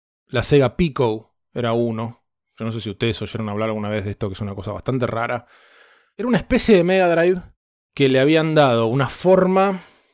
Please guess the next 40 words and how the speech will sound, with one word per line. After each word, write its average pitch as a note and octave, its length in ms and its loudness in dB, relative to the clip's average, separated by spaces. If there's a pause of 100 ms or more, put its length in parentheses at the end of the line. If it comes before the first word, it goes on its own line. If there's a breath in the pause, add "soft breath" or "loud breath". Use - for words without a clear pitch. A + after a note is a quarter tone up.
(100)
de C3 580 2
notebook C#3+ 720 -2
para A#2 220 -2
chicos. - 480 -10 (640)
Tenía G#2+ 180 -6
una G#2+ 120 -4
manija C#3 540 0
y A2+ 60 0
todo, C#3 480 2
y A2+ 120 -2
muy B2 240 -4
colorido. C3 680 0 (460 soft breath)
Entonces C3+ 280 -2
vos G3+ 160 4
la G#3+ 120 6
abrías A3 440 4
y E3 40 0
en C#3 40 0
la C3 100 -2
parte D#3 200 -2
de D#3+ 60 2
abajo E3 320 0
tenía A#2 520 -2
una D3+ 280 -4
especie D#3+ 880 0
de C3+ 100 2
touchpad, D3 640 0
en C3 100 0
realidad, A#2+ 320 2
que C3 80 2
lo A#2+ 60 2
usabas B2 340 0
con A2+ 220 -4
algo A#2 360 -2
muy C3 220 -2
parecido B2+ 320 -2
a B2 40 0
un - 20 0
lápiz B2 300 -2
óptico. C#3 640 -2